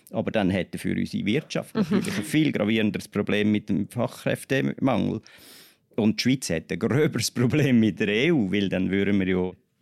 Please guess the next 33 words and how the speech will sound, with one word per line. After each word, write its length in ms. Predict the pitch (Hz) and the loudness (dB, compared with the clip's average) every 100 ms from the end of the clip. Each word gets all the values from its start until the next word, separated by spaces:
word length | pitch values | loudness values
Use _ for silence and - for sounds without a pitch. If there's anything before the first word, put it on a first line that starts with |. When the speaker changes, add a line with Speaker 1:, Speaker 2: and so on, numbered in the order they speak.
| - - | -20 -16
Speaker 1:
Personenfreizügigkeit 1120 | - 95 104 120 113 113 117 120 - 110 - | -6 -4 -2 -2 -4 -4 -6 -8 -8 -10 -6
missachten. 680 | 117 - - - - - 190 | -8 -6 -10 -12 -18 -8 -6
Speaker 2:
Mhm. 220 | 175 180 - | -4 -6 -4
Also 320 | 202 180 180 | -2 -2 -6
ziemlich 380 | - 226 214 208 | -4 0 2 0
komplex. 720 | - 196 - 190 247 - - - - - - | 0 -2 0 0 0 -2 -8 -10 -16 -12 -4
Was 160 | 190 | 0
sind 180 | 202 190 | 2 2
denn 120 | 185 | 0
Vorschläge, 560 | - 185 175 180 175 170 | 0 -2 -2 -2 -2 0
die 60 | |
aus 500 | 170 160 180 - - | 0 0 -2 -2 -2
dem 140 | 185 175 | 0 4
linken 400 | 180 247 262 233 | 4 4 2 0
Lager 320 | 214 220 226 | 2 0 -2
eher 180 | 208 214 | -2 -4
kommen? 340 | - 214 170 - - _ _ _ _ _ _ _ 104 | -2 -2 -2 -6 -18 _ _ _ _ _ _ _ -6
Speaker 1:
Die 80 | |
Grünen 640 | 95 110 120 139 139 131 - _ - | -4 0 2 4 4 2 0 _ -8
wollen 460 | 95 98 104 104 | -4 0 0 0
zum 140 | - 113 | -2 -4
Beispiel, 460 | 107 - - 95 | -4 -6 -6 -4
dass 360 | 87 95 - - | -2 -4 -6 -14
die 80 | - | -8
Wohnungen 400 | 98 117 104 101 | -2 0 -2 -4
besser 360 | 92 98 - - | -6 -6 -8 -8
beleidigt 600 | 87 82 80 95 156 - | -6 -4 -4 -4 -6 -6
sind. 400 | - 170 226 - _ - - _ _ - | 0 2 0 -4 _ -20 -20 _ _ -14
Also 200 | 185 180 | -8 -6
ältere 560 | - 202 113 - 92 | -2 -2 -2 -4 -6
Paare, 420 | - 90 143 202 | -2 0 2 0
wo 100 | 190 | -2
die 100 | 110 | -4